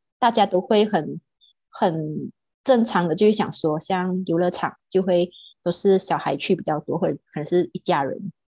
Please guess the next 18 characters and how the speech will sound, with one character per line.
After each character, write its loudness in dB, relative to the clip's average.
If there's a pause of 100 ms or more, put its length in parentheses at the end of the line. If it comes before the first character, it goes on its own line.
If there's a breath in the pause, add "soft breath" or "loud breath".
(120)
然 -6
后， 0 (500 soft breath)
呃， -2
可 -6
能 -4
像 0 (260)
篮 0
球 4
场 -2
啊， -8
然 -6
后 0
skate -2
park， -4
通 4
常 2
都 2
是 2